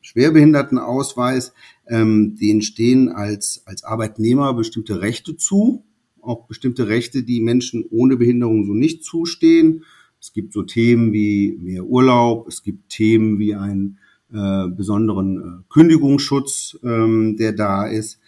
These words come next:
Und, ähm, das sind, äh, ja grundsätzlich, ähm, äh, Dinge, die, ähm, die auf der gesetzlichen Ebene so festgelegt wurden, um, äh, Inklusion, ähm,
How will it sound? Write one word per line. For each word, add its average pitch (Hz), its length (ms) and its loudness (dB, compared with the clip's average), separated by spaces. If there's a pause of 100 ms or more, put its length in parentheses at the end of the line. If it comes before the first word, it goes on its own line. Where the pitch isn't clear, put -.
(340)
Und, 104 560 0
ähm, 101 600 0 (160)
das 113 240 -6
sind, 120 320 0
äh, - 220 -12 (400)
ja 110 140 -6
grundsätzlich, 123 1040 0
ähm, 107 380 -2 (600)
äh, 73 60 -20 (420)
Dinge, 131 300 4
die, 107 680 -2
ähm, 92 540 -12 (320)
die 95 320 -12
auf - 120 -20
der 120 120 0
gesetzlichen 139 580 2
Ebene 135 340 4
so 117 120 2
festgelegt 143 760 0
wurden, 139 480 2 (260)
um, 127 540 4
äh, 107 300 -2 (140)
Inklusion, 120 1080 2
ähm, 101 540 -4